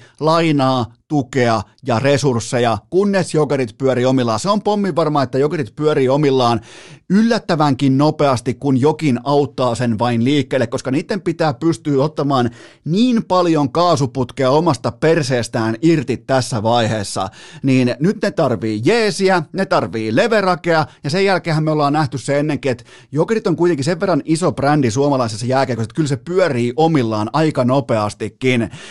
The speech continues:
Joten tota, mm, ää, Jokereiden tapauksessahan ongelmallista on se, että se on ollut pelkästään poliittinen, ää, rahanpesukone koko K H L-aikansa,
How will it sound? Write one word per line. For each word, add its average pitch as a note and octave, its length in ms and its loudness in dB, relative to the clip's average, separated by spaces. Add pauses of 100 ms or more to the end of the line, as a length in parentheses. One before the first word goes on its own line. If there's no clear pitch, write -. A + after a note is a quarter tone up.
(160)
Joten B2+ 320 2
tota, C3+ 540 0
mm, B2+ 380 -4 (580)
ää, C#3+ 120 -2
Jokereiden F3 520 0
tapauksessahan C#3+ 640 -2
ongelmallista C3 560 0
on A2+ 120 0
se, B2+ 160 0
että A#2+ 140 -4
se A2+ 80 -2
on A#2 80 0
ollut A#2+ 220 -2
pelkästään B2+ 460 -2
poliittinen, B2 640 0 (260)
ää, C#3 120 2
rahanpesukone D3 920 0
koko C3 320 0
K - 80 -4
H C3+ 220 2 (140)
L-aikansa, A#2 720 0